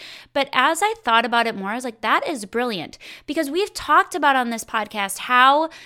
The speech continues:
your thoughts create your reality, how your internal environment creates your external environment.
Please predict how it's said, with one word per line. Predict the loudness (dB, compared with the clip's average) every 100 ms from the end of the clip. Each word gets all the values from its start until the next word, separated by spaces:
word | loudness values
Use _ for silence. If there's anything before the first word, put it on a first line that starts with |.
| -10
your | -6 -6
thoughts | -4 0 2 0 -4
create | -10 -6 -4 -2 -2 -6
your | -8 -6
reality, | 0 2 4 2 -2 -10 _ _ _ -20 -20 -20
how | 0 2 2
your | 0 -2
internal | -2 -2 -2 -2 0
environment | 0 -2 -2 -4 -4
creates | -6 -6 -8
your | -8 0
external | 0 0 -8 -8 -8 -8
environment. | -8 -8 -8 -10 -14